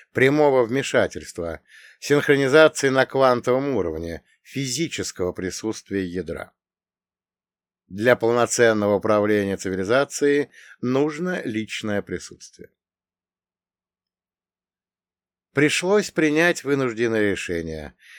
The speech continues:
направить флагман и флот сопровождения к планете Укрурий.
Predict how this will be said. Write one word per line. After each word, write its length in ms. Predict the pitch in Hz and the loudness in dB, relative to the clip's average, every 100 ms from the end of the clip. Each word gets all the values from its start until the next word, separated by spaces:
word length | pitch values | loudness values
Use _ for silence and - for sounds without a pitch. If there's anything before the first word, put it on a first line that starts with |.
| - | -12
направить 640 | 120 151 - 151 139 98 98 | 0 2 4 6 6 6 0
флагман 640 | - 117 127 104 90 92 | -4 4 6 4 2 -4
и 40 | 95 | -4
флот 320 | - 101 92 | -2 -4 -4
сопровождения 840 | - 90 90 90 85 139 156 156 151 | -8 -6 -4 -4 -2 -2 -2 -2 -4
к 120 | _ | _
планете 580 | 107 110 107 104 87 85 | -2 0 0 -4 -8 -10
Укрурий. 520 | 80 - - - | -12 -14 -16 -18